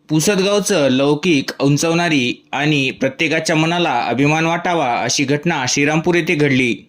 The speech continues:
चिरंजीव अनिकेत बोरकर यांनी यशस्वीरित्या मिलिटरी ट्रेनिंग पूर्ण करून आता भारतमातेच्या सेवेकरिता सज्ज होत आहे. त्याचा हा महान कार्यप्रेरक प्रवास आणि राष्ट्रसेवेसाठीचा समर्पण भाव याचा गौरव करण्यासाठी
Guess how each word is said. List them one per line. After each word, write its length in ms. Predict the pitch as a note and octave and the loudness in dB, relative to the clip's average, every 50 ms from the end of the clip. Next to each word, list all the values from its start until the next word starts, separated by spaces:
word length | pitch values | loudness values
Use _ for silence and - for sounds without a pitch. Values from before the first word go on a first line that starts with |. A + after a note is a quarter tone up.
| _ _ _ _ _ _ _ _ _ - | _ _ _ _ _ _ _ _ _ -4
चिरंजीव 520 | - D3 D#3 E3+ F3+ F3+ F#3 F#3 D#3+ C#3 | -2 0 2 2 2 2 4 4 2 2
अनिकेत 400 | A2 C3+ C#3 D3+ D3+ D#3+ F3+ E3 | 2 2 0 0 0 0 -2 0
बोरकर 540 | D3 D3+ F3 G#3 A3+ F3+ F#3 D#3 B2+ A#2+ A2+ | 0 2 2 2 2 2 0 0 0 0 0
यांनी 380 | A#2+ C3+ D3 D3+ C#3 C3 A#2+ A#2+ | 0 2 2 2 0 0 0 0
यशस्वीरित्या 880 | B2 - D#3+ D#3 - - F3+ F3 F3+ F3+ F3+ F#3 D#3+ B2 G#2+ G2 A2+ | 0 0 0 0 0 2 2 2 2 0 0 0 0 -2 -2 -2 -2
मिलिटरी 320 | B2 C3 C#3 C#3 D#3 E3+ | 0 0 0 0 0 0
ट्रेनिंग 380 | D#3 D#3 D#3+ E3 F3 F3+ E3 D3 | -2 0 0 0 0 0 0 0
पूर्ण 360 | C#3 - C#3+ D3 D3+ E3 F3 | 0 0 0 0 2 0 0
करून 360 | E3 F3+ F3 E3+ D3 A#2 G#2+ - - | 0 2 2 2 2 0 -2 -4 -6
आता 340 | - B2+ C3+ - D3+ C3+ B2 | -6 -6 -6 -4 -4 -4 -4
भारतमातेच्या 800 | A2+ A2+ B2+ B2+ C#3 D3+ D3 E3+ E3+ E3+ E3+ F#3 F3+ E3+ F#3 F3 | -4 -4 -4 -2 -2 -4 -2 -2 -4 -2 -2 -2 -2 -2 -2 -2
सेवेकरिता 720 | D#3 - E3+ D#3+ E3+ F3 F#3 F#3 F#3 F3+ F3+ D#3 B2 A#2+ B2 | 0 0 0 2 0 0 0 0 -2 0 -2 -2 -2 -4 -4
सज्ज 300 | - - D3 D3 D3 E3+ | -2 -2 -2 0 0 2
होत 240 | F3 E3+ E3 C#3 - | 2 2 2 0 -2
आहे. 260 | C3+ C3+ B2+ A#2 G#2+ - - _ _ _ _ _ _ _ _ _ _ _ - | -2 -2 -2 -2 -4 -4 -8 _ _ _ _ _ _ _ _ _ _ _ -4
त्याचा 260 | C#3+ D3+ D3+ F#3 F3+ | -4 -2 -2 -2 -2
हा 160 | F3 F3+ E3+ | -2 -2 -2
महान 320 | D#3+ D#3 D3 D3 E3 F3 F3+ | -2 -2 -2 -2 -2 -2 -2
कार्यप्रेरक 600 | E3+ F3 E3+ F3 F3+ F3 F#3+ F#3 F#3 F#3+ F#3 F#3+ | 0 0 0 0 0 0 0 0 0 0 0 -2
प्रवास 500 | - F#3+ F#3+ F#3+ F3 C#3 C3+ C3+ - - - | -2 -2 0 0 0 0 -2 -2 -4 -4 -4
आणि 320 | C3 C#3+ D3+ C#3+ C3 B2 | -2 -2 0 0 0 0
राष्ट्रसेवेसाठीचा 1200 | B2 B2+ C3+ C#3 - D#3+ E3+ D#3 - E3+ E3 E3+ E3+ F#3 F3 E3 F3 F#3 F3+ F3 F3+ D#3+ B2 B2 | 0 0 0 0 -2 -2 -2 0 0 2 2 2 2 0 0 0 0 -2 -2 0 -2 -2 -2 -2
समर्पण 600 | B2+ - D3 C#3 C#3+ D#3 E3 E3+ - F3+ E3+ E3 | -2 -2 0 0 0 0 0 0 0 0 0 0
भाव 340 | E3+ F3+ D#3+ C#3 B2 A2+ F#2 | 0 0 0 0 -2 0 0
याचा 340 | G#2 B2 C3+ C#3 - D#3+ C#3 | 0 0 0 0 -2 -2 -2
गौरव 340 | B2 B2+ C3+ C#3+ D#3+ E3+ E3 | -2 0 0 0 2 0 0
करण्यासाठी 800 | E3+ F3+ F3 F3+ F#3 F#3 F3+ G3 F#3 F3+ F3+ C#3+ B2 A#2 - | 0 0 0 2 2 0 0 0 0 0 0 0 0 -2 -4